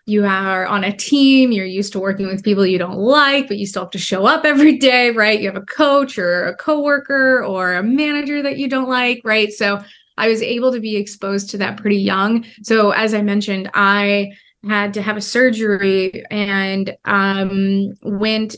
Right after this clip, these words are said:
in to the working world really quickly. I was very fortunate to do so,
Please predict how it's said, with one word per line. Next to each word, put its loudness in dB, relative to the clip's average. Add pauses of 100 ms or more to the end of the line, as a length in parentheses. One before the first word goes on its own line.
in 0 (360)
to 2
the -2
working 0
world -2
really 0
quickly. -4 (760)
I 0
was 0
very 2
fortunate -2
to -6
do 0
so, 0